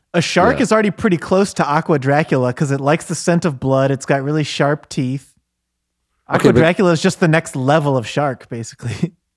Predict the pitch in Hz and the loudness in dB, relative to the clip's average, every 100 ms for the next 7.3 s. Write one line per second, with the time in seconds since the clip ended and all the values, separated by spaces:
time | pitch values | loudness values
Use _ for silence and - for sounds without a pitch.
0 | - 131 87 107 107 85 71 - _ _ | 0 2 2 0 -2 -4 -8 -10 _ _
1 | _ _ _ _ _ _ _ _ _ - | _ _ _ _ _ _ _ _ _ 0
2 | 131 139 151 147 123 113 101 92 98 - | 4 4 4 4 2 2 0 2 -2 -4
3 | - - 80 65 - - - 69 - 67 | -10 -2 -2 -4 -12 -14 -10 -10 -8 -8
4 | 67 78 90 - 104 101 95 104 104 95 | -8 -6 -8 -2 0 0 -2 0 0 0
5 | 73 82 90 92 90 - 69 64 65 - | 0 2 2 2 0 -4 -4 -4 -8 -6
6 | 143 160 147 139 202 247 170 131 117 120 | 0 2 2 2 0 -2 -2 -2 -4 -6
7 | 120 156 | -6 -8